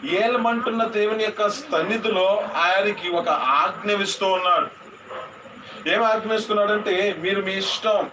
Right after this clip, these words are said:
మీ యొక్క జీవితంలో ఇక్కడ తోట పొలంలో ఉన్న ప్రతి ఫలము మీరు తినవచ్చు, కానీ ఈ తోట మధ్యలో ఒక ఫలం ఉన్నది.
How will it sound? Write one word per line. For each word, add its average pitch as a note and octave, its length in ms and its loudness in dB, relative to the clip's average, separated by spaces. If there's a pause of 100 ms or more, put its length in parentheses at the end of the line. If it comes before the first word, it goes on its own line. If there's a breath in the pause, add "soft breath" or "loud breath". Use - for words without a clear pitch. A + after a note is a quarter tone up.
మీ D#3+ 100 -4
యొక్క F3 360 0
జీవితంలో G3 640 -2
ఇక్కడ F#3 220 0
తోట F#3 340 0
పొలంలో F#3+ 460 2
ఉన్న F#3 220 0
ప్రతి E3 560 -4
ఫలము G3+ 280 2
మీరు F#3+ 180 -2
తినవచ్చు, F3+ 500 0 (760)
కానీ G3 380 2 (140)
ఈ G#3+ 100 -4
తోట G3+ 540 0
మధ్యలో G#3 560 2
ఒక E3+ 480 2 (360)
ఫలం C#3 240 2
ఉన్నది. C3 460 -2